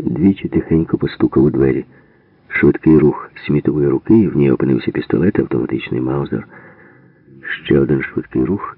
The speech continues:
і Сміт уже біля дверей, рука на клямці. Та коли двері відчинились,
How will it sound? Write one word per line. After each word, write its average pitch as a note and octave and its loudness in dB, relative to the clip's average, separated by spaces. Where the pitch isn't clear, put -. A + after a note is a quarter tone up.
і - -4
Сміт - -2
уже - -2
біля A#1+ 0
дверей, C#2 -2
рука B1 -2
на C2+ 0
клямці. B1 -6
Та - 0
коли E2+ 4
двері D#2+ 4
відчинились, - 0